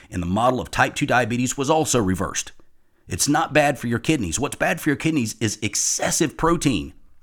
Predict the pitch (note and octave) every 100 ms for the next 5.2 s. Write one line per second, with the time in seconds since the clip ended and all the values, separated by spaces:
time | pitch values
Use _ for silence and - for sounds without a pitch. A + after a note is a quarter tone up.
0 | - _ _ _ _ - D3 D3+ D#3 F3+
1 | F3+ C3+ A2+ - D3 A2+ A#2+ E2+ A#2+ D3
2 | A2 F#2 F#2 - B2 - - C#3 - D2+
3 | - G#2 A2 A#2+ C#3 - - A2+ A2+ C#3
4 | D#3+ C3 - G#2+ F2 E2+ A2 F3+ C#3+ B2+
5 | G2+